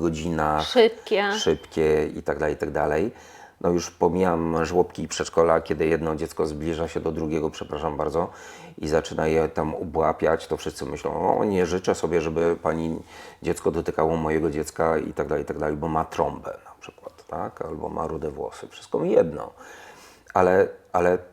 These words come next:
Speaker 1: ta bliskość, to czucie, ten dotyk, to, to jest podstawa, a przede wszystkim komunikacji międzyludzkiej. Bo głos to jest pikuś mały, ale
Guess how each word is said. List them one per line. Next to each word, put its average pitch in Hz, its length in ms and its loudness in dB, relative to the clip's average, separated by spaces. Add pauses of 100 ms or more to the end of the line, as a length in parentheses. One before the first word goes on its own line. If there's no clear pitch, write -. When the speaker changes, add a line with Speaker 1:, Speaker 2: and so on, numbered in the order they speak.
(340)
Speaker 1:
ta 87 280 2
bliskość, 95 480 -2
to 85 120 -4
czucie, - 480 -2 (340)
ten 80 200 -4
dotyk, 80 500 -2 (460)
to, 85 480 2
to 92 80 -4
jest 85 180 -6
podstawa, 92 920 0 (880)
a 78 480 2 (320)
przede 98 220 2
wszystkim 95 280 -4
komunikacji 82 800 -4 (520)
międzyludzkiej. 73 720 -6 (500)
Bo 85 60 -4 (520)
głos 101 360 6
to - 120 4
jest 120 160 -2
pikuś - 300 -6
mały, 76 400 4 (760)
ale 82 340 4